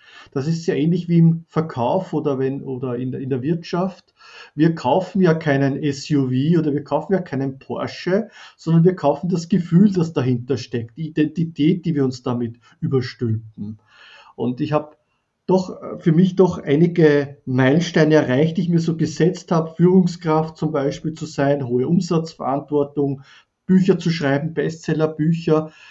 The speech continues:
habe aber erkannt, ähm, das ist es eigentlich nicht, was mich so erfüllt, sondern das Gefühl, das ich so drumherum habe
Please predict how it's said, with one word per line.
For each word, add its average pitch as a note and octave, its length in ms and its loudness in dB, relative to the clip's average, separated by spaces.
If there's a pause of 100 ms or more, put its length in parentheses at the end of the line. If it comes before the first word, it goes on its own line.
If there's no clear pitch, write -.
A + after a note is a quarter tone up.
(160)
habe C#3+ 140 0
aber D#3 140 2
erkannt, D#3 640 0
ähm, D#3 540 -6 (640)
das D#3+ 220 2
ist F3+ 200 0
es G3 220 4
eigentlich E3 680 2
nicht, C3+ 500 0
was E3 160 -4
mich E3+ 260 2
so E3 120 -6
erfüllt, C#3+ 840 -2
sondern E3 640 2
das E3 240 -4
Gefühl, F#3 580 4
das F#3 200 0
ich E3+ 120 -4
so E3+ 160 -6
drumherum D3+ 720 2
habe B2+ 520 -2